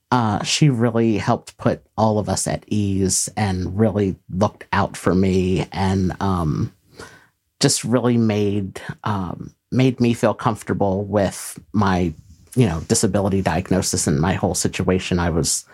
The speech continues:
um, you know, I was wearing Depends at the time, diapers at the time, 'cause I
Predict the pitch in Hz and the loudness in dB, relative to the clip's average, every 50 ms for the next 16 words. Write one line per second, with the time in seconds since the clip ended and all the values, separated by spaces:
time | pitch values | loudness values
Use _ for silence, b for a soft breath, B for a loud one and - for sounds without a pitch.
0 | B B B B B B B B _ - 92 80 71 65 60 52 - - - - | B B B B B B B B _ 0 2 2 2 0 -2 -4 -6 -10 -12 -16
1 | _ _ _ _ - - 139 113 101 101 - - 110 107 107 101 98 98 95 - | _ _ _ _ 0 2 2 2 2 0 -2 0 0 2 2 2 0 0 0 -2
2 | - - - - 107 85 87 95 - 95 - - 85 - - 107 104 104 107 104 | -4 -2 0 0 2 2 2 2 0 -2 -2 -4 -6 -4 -2 0 0 2 2 2
3 | 104 107 95 - - 92 95 104 - - 107 98 107 90 - - - - 110 92 | 2 0 0 -2 -2 -2 -2 -2 -2 -2 -2 -2 -2 -2 -4 -4 -2 0 0 2
4 | 95 - 107 - 98 95 92 85 85 | 2 0 0 -2 -2 -2 -2 -2 -4